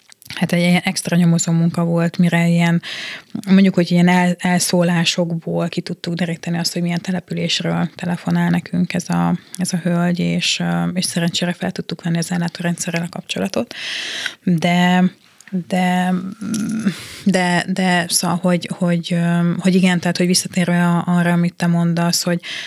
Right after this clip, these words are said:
az, hogy még inkább a-, a-, azzal büntessen meg, ami a világon a legfájóbb a bántalmazottnak, az áldozatnak, az én volt partneremnek, az, az, ö,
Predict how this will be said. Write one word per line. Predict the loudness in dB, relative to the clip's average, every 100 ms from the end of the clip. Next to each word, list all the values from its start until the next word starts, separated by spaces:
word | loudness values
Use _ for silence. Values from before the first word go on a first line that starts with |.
| -10
az, | -2 0 2
hogy | 2
még | 4 6 8 6
inkább | 4 2 2 0 -2 -8
a-, | -6 0
a-, | 0 2
azzal | 2 2 2 2
büntessen | 2 0 0 -2 0 0
meg, | 0
ami | 0 0 0
a | 0
világon | 2 4 2 0 0
a |
legfájóbb | 2 0 -2 -4 0 0 0 -2 -6 -20 _ _ _ _ _ -4
a | -2
bántalmazottnak, | 0 0 0 0 0 -2 -4 -2 0 0 0
az | -2
áldozatnak, | 0 0 -2 -4 -4 -4
az | -2
én | -2 0
volt | -2 -4
partneremnek, | -4 -6 -2 0 2 4 2 0 -4 -14 -14 -12 -14 -16 -12
az, | -2 0 0 -2 -4 -6 -8 -8 -8 -4
az, | -2 0 -2 -4 -2
ö, | 0 0 0